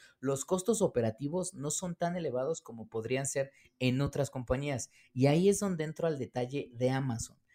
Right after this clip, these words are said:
que Amazon, yo creo que lo platicábamos en otro programa, creo que ha crecido en su volumen de demanda por comercio electrónico vía, vía lo que estamos padeciendo en pandemia, pero siento que,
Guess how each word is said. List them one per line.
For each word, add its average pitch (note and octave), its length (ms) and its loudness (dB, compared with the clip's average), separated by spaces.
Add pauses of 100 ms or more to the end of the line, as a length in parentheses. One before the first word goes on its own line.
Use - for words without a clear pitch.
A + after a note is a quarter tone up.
(220)
que C3 360 2
Amazon, F3+ 440 0
yo D#3+ 140 0
creo D#3+ 160 0
que D#3+ 120 0
lo B2+ 100 2
platicábamos C3+ 540 0
en A#2+ 60 -6
otro C3+ 160 -6
programa, A#2+ 400 -6
creo C3+ 200 -4
que D3+ 240 -2 (420)
ha C#3+ 280 2
crecido D#3+ 800 2
en B2+ 180 -4
su - 160 -6
volumen E3 800 0 (240)
de B2 160 6
demanda C3 500 0
por A#2+ 160 -4
comercio A#2+ 360 -2
electrónico B2+ 540 -2
vía, A2+ 600 0 (240)
vía B2+ 160 4
lo B2 60 2
que - 80 -10
estamos B2 260 -4
padeciendo A#2+ 420 -6
en B2+ 80 -8
pandemia, B2 560 -4 (320)
pero B2+ 220 4
siento E3+ 580 0
que, D3+ 400 2